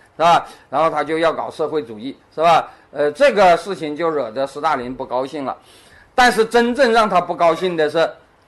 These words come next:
他除了搞这些以外，他还想学列宁，搞一个多民族的联邦，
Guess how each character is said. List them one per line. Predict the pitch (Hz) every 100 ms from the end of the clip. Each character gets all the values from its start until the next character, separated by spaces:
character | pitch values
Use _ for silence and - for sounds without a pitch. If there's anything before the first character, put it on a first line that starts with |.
| _ _ _ _ -
他 | 254 285
除 | 247
了 | 277
搞 | 233 180
这 | 277
些 | 247 233
以 | 185
外， | 220 - -
他 | 262
还 | 269 254
想 | 208 -
学 | 175 190
列 | 247 302
宁， | 208 170 214 - _ _ - -
搞 | 185 160
一 | 202
个 | 214 208
多 | 196 330 339 330
民 | 202 190
族 | 175 165
的 | 170 160 151
联 | 139 135
邦， | 190 240